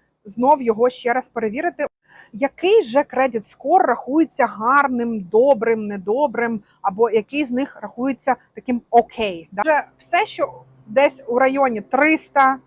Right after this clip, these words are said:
чотириста, це рахується низький. Якщо у вас п'ятсот вісімдесят, шістсот шістдесят дев'ять, це рахується fair, тобто допустимий, нормальний. Якщо шістсот сімдесят до сімсот тридцять дев'ять,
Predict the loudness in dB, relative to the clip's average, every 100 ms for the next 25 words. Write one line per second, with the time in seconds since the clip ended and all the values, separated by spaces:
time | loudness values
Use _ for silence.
0 | -8 -8 0 2 4 2 2 2 2 2
1 | 2 2 -2 -8 -6 -6 -4 -6 -6 -6
2 | -6 -8 -8 -6 -6 0 2 2 -2 _
3 | -10 -8 -6 -8 -12 -10 -10 -10 -2 -2
4 | -2 -8 -10 -10 -16 -20 -12 -12 -10 -10
5 | -8 -8 -10 _ _ _ _ 0 2 2
6 | -2 -6 -4 -2 -2 -2 -6 -6 _ 2
7 | 2 2 -2 -8 -2 -2 0 0 0 _
8 | _ -10 -6 -4 -4 0 0 0 -2 -2
9 | 0 -2 -4 -10 -20 _ _ _ _ -8
10 | -6 -6 -8 -8 -4 -4 -4 -8 -8 -6
11 | -2 -2 -2 _ -10 -2 -2 -2 -6 -8
12 | -2 -2 0 -4 -4 -8 -6 -4 -4